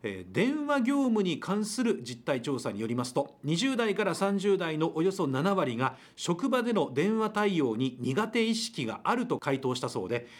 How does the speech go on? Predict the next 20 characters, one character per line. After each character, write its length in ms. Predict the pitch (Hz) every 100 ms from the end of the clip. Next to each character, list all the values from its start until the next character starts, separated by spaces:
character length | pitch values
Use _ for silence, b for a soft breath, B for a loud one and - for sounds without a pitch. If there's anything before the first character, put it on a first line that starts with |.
| B
え 60 | -
ー、 40 |
電 220 | 110 143 160
話 120 | 165
へ 60 | 170
の 140 | 117
苦 260 | 127 135 180
手 100 | 185
意 100 | 185
識 240 | 185 -
が 280 | 139 156 - -
明 80 |
ら 100 | 139
か 120 | 104 104
と 220 | 175 -
な 100 | 95
り 120 | 90 -
ま 80 | -
し 260 | - -
た。 220 | - 143